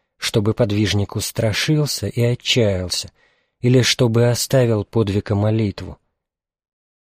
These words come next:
Если же враги, воздвигая все это, никак не могут удержать и отвратить от подвига твердой души и непоколебимого воина Христова, страстотерпчески положившего свое основание на камне веры,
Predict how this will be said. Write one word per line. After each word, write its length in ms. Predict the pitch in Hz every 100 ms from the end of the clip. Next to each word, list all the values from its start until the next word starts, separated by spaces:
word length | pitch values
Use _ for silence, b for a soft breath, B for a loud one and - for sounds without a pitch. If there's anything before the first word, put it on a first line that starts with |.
| _ _ -
Если 420 | 107 120 - 120
же 260 | 104 113
враги, 500 | 104 113 113 107 110
воздвигая 800 | 98 104 92 101 104 104 110 104
все 300 | 95 - 113
это, 300 | 110 104 104
никак 400 | 104 107 - 107
не 100 | 113
могут 400 | 107 113 107 101 B B B
удержать 720 | - 110 113 110 92 113 110 -
и 40 |
отвратить 680 | 110 101 104 110 - 151 -
от 160 | 117 -
подвига 600 | - 110 95 101 101 98
твердой 540 | - 107 110 101 104
души 460 | 98 101 - 139 135 B B
и 80 | 110
непоколебимого 920 | 117 - 113 110 107 104 107 104 104
воина 440 | 104 120 113 98 90
Христова, 720 | - 98 - - 104 85 80 b b b
страстотерпчески 1200 | - - 104 - 110 101 127 120 - - 110 -
положившего 760 | 110 110 107 104 107 - 113 98
свое 400 | - 107 104 107
основание 760 | 98 - 107 101 117 113 104 98
на 140 | 101
камне 420 | - 107 104 110
веры, 400 | 107 113 95 80